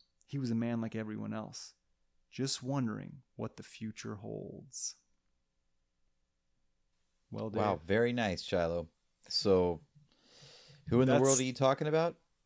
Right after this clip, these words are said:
Speaker 1: Junker George.
Speaker 2: Ju-
Speaker 1: <laughs> Martin Luther, the Junker George. That was a fun one, Dave. Thanks for letting me do that. I know that, um, I know I was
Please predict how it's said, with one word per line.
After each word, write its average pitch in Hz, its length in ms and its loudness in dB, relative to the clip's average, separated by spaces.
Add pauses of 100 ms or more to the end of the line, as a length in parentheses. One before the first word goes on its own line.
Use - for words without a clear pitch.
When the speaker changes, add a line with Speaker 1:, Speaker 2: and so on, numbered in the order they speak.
(180)
Speaker 1:
Junker 113 440 0
George. 107 340 -2 (840)
Speaker 2:
Ju- 156 80 8
Speaker 1:
<laughs> - 1300 -8
Martin 127 360 2
Luther, 113 380 -8 (200)
the 123 80 0
Junker 113 340 -2
George. 110 500 -4 (600)
That 220 100 6
was 240 100 6
a 220 60 -2
fun 247 240 4
one, 143 140 4
Dave. 160 200 8
Thanks 190 180 4
for 190 80 2
letting 170 120 4
me 160 80 2
do 151 200 4
that. 135 320 6
I 127 120 4
know 135 220 2
that, 123 160 4
um, 110 420 0 (540)
I 120 80 -2
know 127 120 0
I 123 40 2
was 117 200 -4